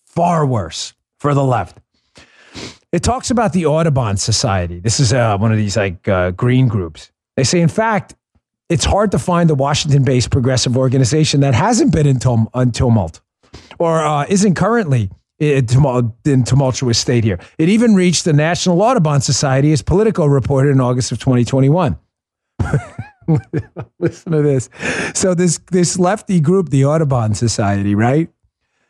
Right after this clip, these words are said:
They had, uh, lefty, but left-leaning, whatever. They had this diversity meeting, and they note, "Following a botched diversity meeting, a highly critical employee survey,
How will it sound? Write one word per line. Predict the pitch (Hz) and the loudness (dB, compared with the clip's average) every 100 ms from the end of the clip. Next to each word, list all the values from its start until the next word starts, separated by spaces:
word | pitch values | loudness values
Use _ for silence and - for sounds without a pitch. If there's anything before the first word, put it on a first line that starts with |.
| _ - | _ -4
They | 160 | 0
had, | 147 151 175 | 2 2 2
uh, | 247 214 | 2 0
lefty, | 156 156 - 147 | 0 -2 0 0
but | 131 127 | 2 0
left-leaning, | 143 139 127 131 123 123 | 0 -2 0 0 2 2
whatever. | 117 92 87 - _ _ _ _ | 2 0 -4 -8 _ _ _ _
They | 190 170 | 0 2
had | 185 170 | 0 0
this | 180 - | -2 -4
diversity | - 180 165 202 262 - 170 | -2 0 2 2 0 2 4
meeting, | 143 127 98 98 | 4 2 0 -4
and | 143 151 | 0 2
they | 143 | 2
note, | 151 143 139 - | 2 2 -2 -4
"Following | - 190 262 254 196 | -4 0 2 2 2
a | 156 | 2
botched | 107 143 170 - - | 0 -2 -2 -4 -2
diversity | 151 135 151 156 151 127 | 0 2 0 -2 0 0
meeting, | 107 101 110 | 2 2 0
a | 104 | 0
highly | 135 165 175 | -2 0 0
critical | 175 - 156 147 143 | -2 0 0 0 2
employee | 131 - 165 170 147 | 2 2 2 2 2
survey, | - 104 92 98 | 0 -2 -2 -2